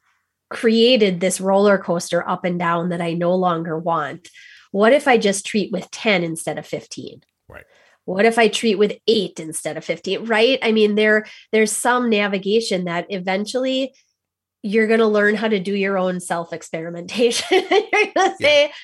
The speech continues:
Speaker 1: "Well, y-, you know, this is what I'm gonna have to do because it, it's clearly not working with fifteen."
Speaker 2: Right. And you are gonna hear people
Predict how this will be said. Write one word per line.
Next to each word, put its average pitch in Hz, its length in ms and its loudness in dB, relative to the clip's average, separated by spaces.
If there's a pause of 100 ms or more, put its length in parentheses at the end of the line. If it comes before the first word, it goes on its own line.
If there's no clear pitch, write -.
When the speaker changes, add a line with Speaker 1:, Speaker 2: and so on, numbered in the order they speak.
(140)
Speaker 1:
"Well, 294 380 2 (380)
y-, - 160 -18
you 233 120 0
know, 190 240 2
this 233 160 2
is 233 120 -2
what 226 200 2
I'm 214 280 0
gonna 208 180 2
have 202 220 -2
to 185 80 -6
do 226 200 2
because 170 440 -4
it, - 80 -6 (100)
it's 170 160 -10
clearly 226 340 4
not 175 280 0
working 170 360 0
with 165 120 -8
fifteen." - 500 -8 (120)
Speaker 2:
Right. - 260 -8
And 143 160 0
you 147 120 4
are 120 80 4
gonna 101 200 4
hear 92 180 -2
people 78 460 -6